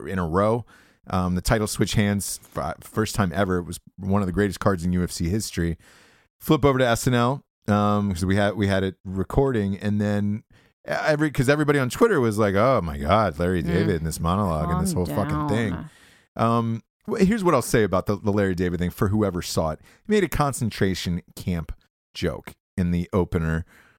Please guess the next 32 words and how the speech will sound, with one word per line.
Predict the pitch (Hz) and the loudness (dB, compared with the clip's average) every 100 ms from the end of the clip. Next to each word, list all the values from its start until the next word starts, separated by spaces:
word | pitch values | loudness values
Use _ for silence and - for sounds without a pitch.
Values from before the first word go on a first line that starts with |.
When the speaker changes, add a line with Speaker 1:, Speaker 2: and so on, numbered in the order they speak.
| _ | _
Speaker 1:
um, | 104 98 92 92 95 - - | -4 -2 -4 -4 -6 -8 -4
of | 113 | -2
his | 110 | 0
monologue. | 123 120 120 110 101 - - _ _ | 0 0 0 0 -2 -4 -14 _ _
Larry | 170 196 | 0 2
David | 151 165 123 | 2 2 2
is | 104 | 2
not | 117 123 | 2 2
a | 123 110 | 2 0
stand-up | - 113 98 | 0 0 0
comedian. | 104 92 87 90 90 - _ _ - | 0 0 0 0 -4 -12 _ _ -8
I, | 90 | -6
I | 92 | -4
should | 95 85 - | -6 -6 -6
preface | - 101 - 90 - - - _ | -2 -2 -2 -6 -6 -10 -12 _
th-, | 82 80 87 98 220 - _ - - - | -14 -10 -8 -8 -10 -18 _ -20 -14 -2
preface | - 190 151 127 | 4 4 4 2
what | 123 | 2
I'm | |
about | 110 104 | 4 2
to | 80 | 2
say | 107 | 0
by | 87 87 | 0 0
saying | - 107 | 0 0
that. | 113 117 | 0 -2
So | - 107 | 0 2
by | 110 | 2
him | 117 143 | 0 0
going | 131 135 120 | 2 0 0
out | 90 98 | -2 -2
there, | - 120 120 _ _ _ _ - | 0 0 -2 _ _ _ _ -6
um, | 95 95 90 90 | -2 0 -2 -4